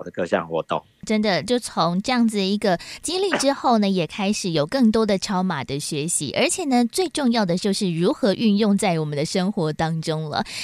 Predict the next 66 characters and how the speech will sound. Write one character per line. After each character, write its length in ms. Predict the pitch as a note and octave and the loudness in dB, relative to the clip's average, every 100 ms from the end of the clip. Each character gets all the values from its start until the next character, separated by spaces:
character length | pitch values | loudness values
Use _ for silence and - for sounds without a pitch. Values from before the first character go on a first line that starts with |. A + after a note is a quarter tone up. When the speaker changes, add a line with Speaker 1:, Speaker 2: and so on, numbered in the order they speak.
| - | -2
Speaker 2:
那 80 | E4+ | 0
像 240 | G4 F4 | 0 0
是 140 | E4+ | -2
兆 240 | C#4 F#4 D4+ | 0 0 2
林， 160 | G3+ | 0
诶， 160 | F#3+ C#4+ | -2 -2
在 160 | F#4 F4+ | -2 0
学 160 | B3+ | 0
习 180 | C4 G#3+ | 0 -2
超 360 | - - C4+ D4+ | -2 0 0 0
码 280 | D4+ F#3+ | 0 -2
的 320 | D3+ E3 D3+ D3+ - - | -2 0 0 0 -6 -4
前 300 | - A#3+ A#3 | 0 2 4
后， 180 | G4 D4+ | 4 2
是 120 | F4+ | 2
不 40 | |
是 100 | D#4+ | -2
也 180 | C4 E3 | 0 0
是 160 | - A#3+ | 0 -2
运 180 | D#4+ D4 | -2 -2
用 160 | D4 | 0
的 100 | A3 | 0
这 140 | F3+ A3 | 2 0
一 60 | |
套 180 | G#3+ B3+ | -2 -2
的 100 | F3+ | -2
系 200 | F#3 F#4+ | -2 -4
统？ 260 | - G3+ - | -2 -2 -2
其 100 | G#3 | -4
实 120 | C4 | -2
对 180 | F4+ E4 | -2 2
于 220 | G#3+ G3+ | 2 2
自 160 | - | 0
己 120 | - F3 | -6 -2
的 200 | D3 D3+ - - | -2 -2 -8 -6
生 280 | - F#4 | 0 0
活、 260 | - A3 F#3+ | 2 2 2
家 220 | - D4 | 0 -6
庭 180 | - G3+ | -4 -2
或 140 | C#4 | 0
者 80 | G#3+ | -2
是 120 | E3 | -2
工 200 | G3+ A3 | 0 2
作 160 | A#3 A#3 | 2 2
各 100 | F#4 | 0
个 160 | D#4+ B3+ | 0 0
面 180 | C#4+ | 0
向 200 | B3 C4 | 0 0
来 160 | A3 E3 | 0 0
说， 180 | - A3 | 0 0
其 140 | A3+ | 0
实 100 | G4 | -2
也 140 | G4+ C#4 | 0 0
有 100 | D#3 | 2
非 160 | B3 | 0
常 180 | - G3+ | 0 -2
大 160 | D4+ A#3+ | -2 -2
的 80 | |
一 60 | F#3+ | -2
个 100 | F3+ | -2
翻 220 | - G3+ | 0 0
转 160 | G#3 D#3+ | 0 -2
和 180 | F3 E3 | -4 -4
调 220 | D3 D#3 | -4 -4
整 300 | - - E2+ | -6 -8 -10
呢？ 280 | G#1+ G1+ | -12 -14